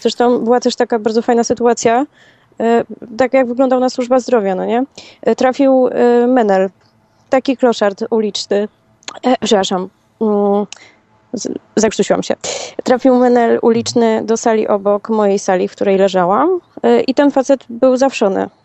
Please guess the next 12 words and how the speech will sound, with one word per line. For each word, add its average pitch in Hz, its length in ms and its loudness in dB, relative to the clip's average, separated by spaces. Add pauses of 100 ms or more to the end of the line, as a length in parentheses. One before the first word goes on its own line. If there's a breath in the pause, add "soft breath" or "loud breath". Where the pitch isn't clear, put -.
(400)
I 247 420 2
nie 262 180 4
powiedziano, 240 1000 0
e, 220 320 0
o 233 120 0 (1000)
tym 226 300 2
nikomu 214 680 0
w - 60 -12
szpitalu. 208 480 0
Dopiero 226 480 0
przez - 220 -4
przypadek 220 560 -2